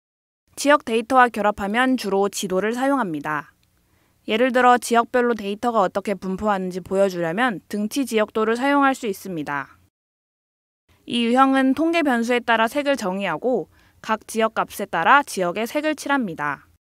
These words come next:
이때 이 데이터들은 기준을 가지고 단계를 나눈 뒤 색으로 표현해야 합니다.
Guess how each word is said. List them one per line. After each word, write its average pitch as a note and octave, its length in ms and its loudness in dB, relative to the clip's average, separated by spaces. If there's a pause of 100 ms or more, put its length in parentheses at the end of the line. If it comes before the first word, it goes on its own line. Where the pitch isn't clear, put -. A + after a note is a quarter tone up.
(680)
이때 B3 360 2
이 A#3+ 100 2
데이터들은 A#3 720 0
기준을 C4+ 500 0
가지고 A3+ 360 0
단계를 G#3 460 -2
나눈 D#3+ 300 -2
뒤 B3+ 240 -4
색으로 D#4 420 -2
표현해야 D4+ 480 0
합니다. D3+ 560 -4